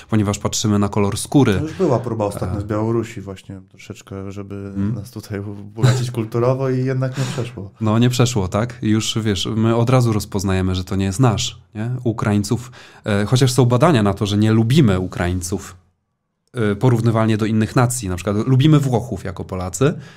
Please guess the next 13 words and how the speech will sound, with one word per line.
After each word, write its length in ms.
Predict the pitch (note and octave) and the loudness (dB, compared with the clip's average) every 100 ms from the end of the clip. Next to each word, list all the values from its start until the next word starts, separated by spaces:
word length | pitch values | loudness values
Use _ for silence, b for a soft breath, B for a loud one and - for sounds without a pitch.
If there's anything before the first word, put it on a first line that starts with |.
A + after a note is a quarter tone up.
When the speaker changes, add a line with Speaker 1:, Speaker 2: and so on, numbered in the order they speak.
| B B B B | B B B B
Speaker 1:
lubimy 340 | A2+ A2 A2+ G#2 | -2 2 4 4
Amerykanów, 540 | G#2+ G#2 G#2 A#2+ F3 | 2 2 2 4 4
nie 60 | D3+ | 6
Speaker 2:
Białorusinów 300 | D3+ D3 C#3+ | 6 6 4
Speaker 1:
lubimy 100 | B2 | 4
Speaker 2:
lubimy 100 | B2+ A#2 | 2 0
Speaker 1:
Ukraińców. 300 | G2+ G2+ - | 0 0 0
Speaker 2:
bardziej 160 | - | -2
niż 120 | G#2+ G#2 | -12 -12
Ukraińców. 520 | - G#2+ G2+ - - | -10 -10 -10 -14 -2
Speaker 1:
Tak, 300 | D3+ G#2 - | 0 0 -2
ciekawe, 400 | - C#3 A2+ G2 | 0 2 2 2
nie? 180 | A2 | 2